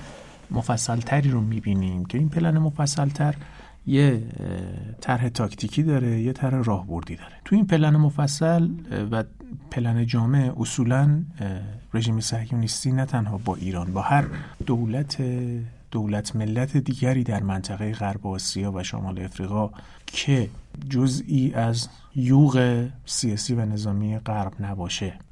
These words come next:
و در اردوگاه، اه، صهیونیستا نباشه، مشکل پیدا می‌کنه. ببینید، اه، توی این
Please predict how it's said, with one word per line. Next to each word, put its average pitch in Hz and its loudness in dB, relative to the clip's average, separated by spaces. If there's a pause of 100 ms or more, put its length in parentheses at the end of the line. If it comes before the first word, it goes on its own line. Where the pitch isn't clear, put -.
و 110 -2
در 107 -2 (100)
اردوگاه، 120 0
اه، 120 2 (640)
صهیونیستا 107 -4
نباشه، 107 -4
مشکل 120 -2
پیدا - -10 (100)
می‌کنه. - -16 (420)
ببینید، 147 6 (180)
اه، 98 -4 (100)
توی 139 4 (160)
این 123 0